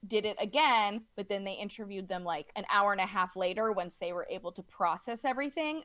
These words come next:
And then they were, like, happier than they were than before going into the movie. So it kind of builds this, like, appreciation for happiness and this ability to just kind of, like, start appreciating your life, I guess,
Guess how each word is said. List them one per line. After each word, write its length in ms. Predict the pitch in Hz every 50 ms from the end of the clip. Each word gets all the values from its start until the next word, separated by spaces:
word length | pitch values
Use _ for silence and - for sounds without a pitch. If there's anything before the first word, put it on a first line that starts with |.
| - -
And 160 | 208 190 190
then 140 | 190 190 190
they 140 | 185 185
were, 140 | 185 190 202 196
like, 180 | 175 165 -
happier 640 | - - 226 208 185 - - 208 202 208 208 208 208
than 200 | 196 196 190 185
they 140 | 185 185 185
were 360 | 185 190 190 190 185 185 190
than 280 | 185 196 180 170 175 175
before 340 | 190 185 - - 196 175 175
going 340 | 180 190 175 165 156 156 139
into 220 | 139 156 - 185
the 80 | - 175
movie. 360 | 156 - - - - - - - _
So 500 | - - 262 208 196 190 185 185 180 180 -
it 160 | - 208 196 -
kind 260 | - 254 240 254 269
of 180 | 262 240 220
builds 440 | 202 220 220 220 208 208 208 214 196
this, 280 | 214 196 185 - - -
like, 300 | 185 170 151 156 165 - -
appreciation 800 | 202 - - - 220 202 - - 220 185 180 180 190 - 214 208
for 140 | 214 - 214
happiness 800 | 226 214 202 202 - 233 214 220 226 233 247 247 - - - - - -
and 560 | 180 170 165 165 165 160 160 160 160 143 - - - - - _
this 480 | 190 180 165 160 - - - - - - - _ _ _ -
ability 520 | 214 208 220 262 226 240 233 226 233 233
to 120 | 220 233 202
just 220 | 196 208 202 -
kind 220 | - 214 196 190 190
of, 100 | 185 196
like, 300 | 185 175 170 165 - -
start 320 | - - - 233 214 226
appreciating 760 | 214 214 - 247 254 247 - 277 233 214 214 214 214 214 214
your 220 | 208 190 202 202 -
life, 320 | 190 202 - 226 - -
I 80 | 156 151
guess, 400 | - 165 160 175 190 - -